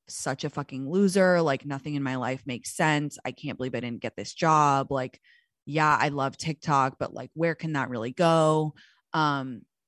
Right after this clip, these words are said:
and sometimes in life, you don't get things or jobs or people because there is something so much bigger coming for you. And you can't see it in the moment. You can't.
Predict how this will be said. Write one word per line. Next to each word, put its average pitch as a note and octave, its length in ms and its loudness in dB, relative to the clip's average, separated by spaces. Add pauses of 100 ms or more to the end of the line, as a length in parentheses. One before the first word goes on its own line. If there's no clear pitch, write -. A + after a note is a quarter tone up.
(500)
and D#3+ 600 -2 (1800)
sometimes A#3+ 720 2
in E3+ 160 0
life, D#3+ 380 0
you E3 100 -2
don't F3+ 300 -4
get D#3 260 -4
things F3+ 580 -2 (200)
or C#3+ 160 -4
jobs D#3+ 480 2
or D#3 160 -6
people G3 720 2 (420)
because F3+ 480 -2
there E3+ 220 4
is E3+ 220 0
something D#3+ 440 -4
so D3 240 -2
much C#3+ 280 -2
bigger C#3 260 -4
coming B2+ 340 -12
for F#2+ 200 -4
you. D#2+ 280 -6 (360)
And A#3+ 100 4
you C#4+ 80 6
can't D#4 400 4
see - 140 -20
it B3+ 80 -4
in A#3 100 0
the G#3+ 80 0
moment. D#3+ 380 -4 (640)
You G#3 100 -6
can't. A3+ 400 2